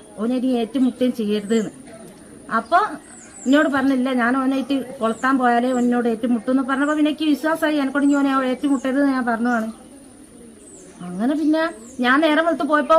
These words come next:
ഓനൊരു ഭാഗത്ത് കിടന്നുറങ്ങുന്നത്, ഓളൊരു ഭാഗത്ത് കിടന്നുറങ്ങുന്നത്. ഞാൻ നാല് മണിക്ക് എണീച്ച് ഇവൽക്കുള്ള ഫുഡൊക്കെ അവിടെ കറക്റ്റ് ചെയ്ത് വെച്ചിട്ട് പോയതാണ്. രണ്ട് മണിയായപ്പോ വീട്ടിലെ ചേച്ചി എന്നെ വിളിക്കുകയാണ്. ഇപ്പൊ വിളിച്ചപ്പോഴാണ് ഇങ്ങനെ പ്രശ്നമാണ്, സക്കീന ഓടി വാന്ന് പറഞ്ഞപ്പോഴത്തേനും ഇവൻ രണ്ട് വാതിലും കുറ്റിട്ടിട്ടുണ്ട്.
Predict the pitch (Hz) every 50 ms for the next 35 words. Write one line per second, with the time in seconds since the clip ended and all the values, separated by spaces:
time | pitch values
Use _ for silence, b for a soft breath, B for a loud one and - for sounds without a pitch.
0 | 330 - 254 269 277 285 320 320 311 311 285 277 285 320 277 294 262 254 294 285
1 | 269 262 277 294 294 311 311 262 262 285 302 294 285 285 277 269 302 262 285 269
2 | 254 277 285 277 262 254 285 285 277 262 254 269 277 262 254 277 269 285 285 262
3 | 285 269 277 269 277 254 262 262 254 294 277 277 269 240 269 233 214 269 269 269
4 | 269 254 240 269 262 247 254 233 226 226 - - 277 262 233 269 254 240 - 262
5 | 220 262 220 240 233 233 233 233 226 220 226 226 220 - - - - - - -
6 | - - - - - - - - - - - - - 226 226 247 285 269 311 320
7 | 311 294 262 269 277 262 277 269 247 277 277 285 - 285 254 247 - 294 285 269
8 | 277 269 254 226 214 - 277 269 247 240 - - 233 226 - - - - - -
9 | - - - - 139 123 117 - - - - - - - - - - - - -
10 | - - 185 190 185 - 240 240 - 285 277 277 285 277 277 277 277 285 277 269
11 | - - - - 233 240 240 - 277 277 262 269 269 269 247 240 - 247 254 262
12 | 269 247 240 240 269 269 262 247 254 262 247 247 247 247 247 240 - 247 247 247
13 | 240 233 220 233 233 277 269 254 233 233 226 269 269 277 233 247 - - 262 -
14 | - 240 233 226 226